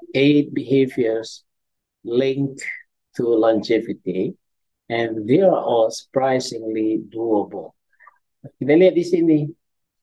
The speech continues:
A large new study, ini adalah subjek, <clears throat> eh, has singled out. Berarti ini kalimat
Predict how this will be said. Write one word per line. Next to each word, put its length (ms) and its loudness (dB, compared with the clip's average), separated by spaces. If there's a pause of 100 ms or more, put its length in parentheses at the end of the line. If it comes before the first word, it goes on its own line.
(220)
A 80 -8
large 560 4
new 320 6
study, 640 0
ini 160 4
adalah 320 -2
subjek, 640 -2 (160)
<clears throat> 160 0
eh, 1800 2
has 400 0
singled 560 0
out. 320 -6 (1300)
Berarti 400 2
ini 80 4
kalimat 720 0